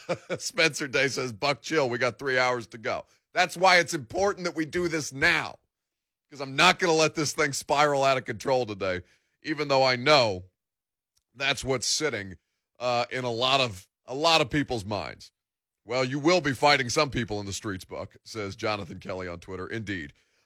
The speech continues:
I, I just, I don't understand why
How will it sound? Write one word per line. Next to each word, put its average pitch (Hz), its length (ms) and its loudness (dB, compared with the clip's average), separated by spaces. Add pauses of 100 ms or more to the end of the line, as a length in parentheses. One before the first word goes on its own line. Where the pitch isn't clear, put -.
(140)
I, 180 280 4
I 196 100 6
just, 220 320 0 (100)
I 196 120 4
don't 240 180 2
understand 190 800 0 (760)
why 196 760 2